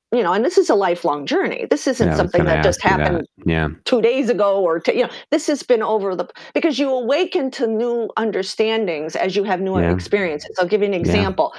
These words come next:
Speaker 1: I do not have the greatest track ma-, record in relationships in terms of, I am a serial monogamist, <laughs> but I know that what happened to me in my childhood <coughs> affected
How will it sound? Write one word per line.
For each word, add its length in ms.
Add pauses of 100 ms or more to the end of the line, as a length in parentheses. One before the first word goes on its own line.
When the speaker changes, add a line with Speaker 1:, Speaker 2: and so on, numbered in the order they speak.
(340)
Speaker 1:
I 400
do 120
not 220
have 200
the 60
greatest 400
track 300
ma-, 260
record 480
in 280
relationships 720
in 160
terms 300
of, 280
I 120
am 120
a 60
serial 400
monogamist, 800
<laughs> 720
but 140
I 160
know 220
that 160
what 120
happened 280
to 60
me 140
in 80
my 160
childhood 640 (300)
<coughs> 460
affected 580